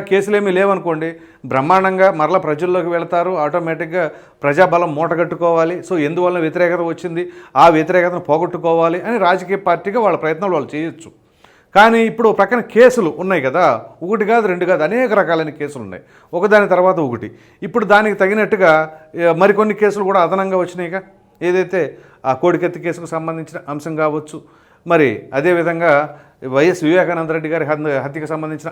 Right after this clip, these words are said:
అంశం కావచ్చు, ఇట్లా అదనంగా కొన్ని కేసులు వచ్చాయి. ఇవే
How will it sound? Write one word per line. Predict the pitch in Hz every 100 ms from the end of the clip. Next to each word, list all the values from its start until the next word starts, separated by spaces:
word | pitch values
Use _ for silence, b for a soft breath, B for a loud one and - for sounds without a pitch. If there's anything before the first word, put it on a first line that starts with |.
| -
అంశం | 139 160 156
కావచ్చు, | 151 147 143 131 b b b 220
ఇట్లా | 254 180
అదనంగా | 196 254 254 254 247
కొన్ని | 214 202 160 151 -
కేసులు | 190 190 156 117
వచ్చాయి. | - 104 - b b b 139 170
ఇవే | 247